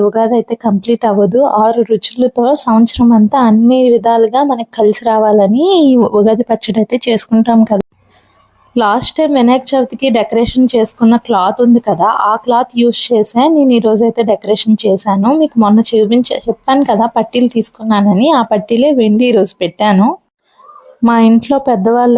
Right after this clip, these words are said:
ఎవరైనా ఉన్నారంటే మా మామయ్య గారే. ఆయన చేతుల మీదుగా ఈ రోజు ఉగాది జరుపుకోవడం చాలా ఆనందంగా అనిపించింది. మా ఇంట్లో డెకరేషన్ అయితే ఇంత బాగా చేసుకున్నాం. ఈరోజు ఫుడ్ ఐటమ్స్ ఏమేం చేశానో ఈ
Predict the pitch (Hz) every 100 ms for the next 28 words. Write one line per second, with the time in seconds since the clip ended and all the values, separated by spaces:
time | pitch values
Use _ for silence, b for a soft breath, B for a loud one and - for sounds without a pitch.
0 | 226 220 220 233 220 208 214 208 196 233
1 | 233 208 190 190 214 202 202 190 233 -
2 | 220 202 220 220 233 233 226 226 220 -
3 | - - 208 240 240 240 220 233 247 233
4 | 220 214 214 208 214 220 226 202 - -
5 | 220 240 - 208 196 214 202 202 208 226
6 | 226 214 196 190 208 202 214 196 196 294
7 | - B B B - 233 220 220 277 220
8 | 190 - 226 - 226 202 254 214 208 214
9 | 208 226 208 - - 202 202 285 370 -
10 | - _ _ _ _ _ _ _ _ _
11 | _ _ _ - 233 233 226 247 269 233
12 | 190 233 233 240 240 233 226 208 214 226
13 | 226 202 - 202 214 311 349